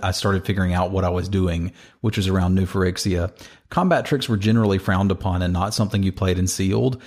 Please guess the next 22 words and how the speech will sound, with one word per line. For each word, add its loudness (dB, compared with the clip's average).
They 2
were 2
kinda 0
just 0
for -4
draft, 0
and 2
even 4
then 4
it -2
was -4
like, -4
"Well, 2
I 2
guess 0
I'll 0
play 0
one -2
because -4
I -2
have -4
to." -4